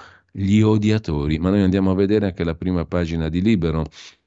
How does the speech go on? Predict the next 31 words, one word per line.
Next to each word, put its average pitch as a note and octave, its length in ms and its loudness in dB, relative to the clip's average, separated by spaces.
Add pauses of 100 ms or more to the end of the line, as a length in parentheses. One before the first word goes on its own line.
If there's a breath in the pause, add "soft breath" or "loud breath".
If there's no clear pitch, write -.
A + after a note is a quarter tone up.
(400 loud breath)
Libero G2 480 2
apre F2+ 240 -2
coi E2+ 180 -6
saluti E2+ 420 -4
romani, G2+ 580 -2
sconfitta D#2 840 -8
del C#2+ 600 -6
P F#2+ 140 -2
D, E2+ 380 0
che - 120 -4
è C#2 40 0
un C#2+ 140 -2
tema D2+ 300 -2
di C2+ 140 -6
grandissimo D2 720 0
interesse, D2 720 -4
e C3+ 100 -2
poi F2+ 240 0
l'editoriale D#2+ 800 -2
di D2 80 -6
Mario D2 320 -4
Secchi D2 320 -4
che C#2+ 160 -6
dice C#2+ 220 -6
che D2 160 -4
Giorgia D#2+ 260 -2
Meloni D2+ 420 0
è D#2+ 160 -2
ottima, C#2+ 600 -4
ha D#2 160 -4
affrontato D#2 800 -2